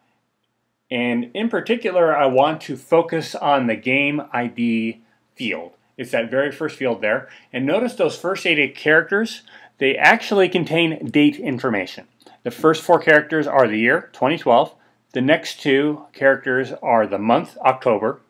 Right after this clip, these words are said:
and the, the fi-, the, the next two are the day, uh, of the month, in this case the thirtieth.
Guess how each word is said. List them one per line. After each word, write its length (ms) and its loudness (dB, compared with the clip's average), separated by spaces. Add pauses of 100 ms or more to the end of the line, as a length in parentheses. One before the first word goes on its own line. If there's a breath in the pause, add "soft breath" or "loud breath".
and 240 -4
the, 500 -8
the 80 0
fi-, 400 -2
the, 360 -2
the 160 -4
next 360 -2
two 240 0
are 560 2 (540 soft breath)
the 100 -2
day, 460 2 (220)
uh, 60 -14
of 400 0
the 60 0
month, 320 -2 (180)
in 160 -8
this 160 -6
case 200 -2
the 80 -10
thirtieth. 440 -2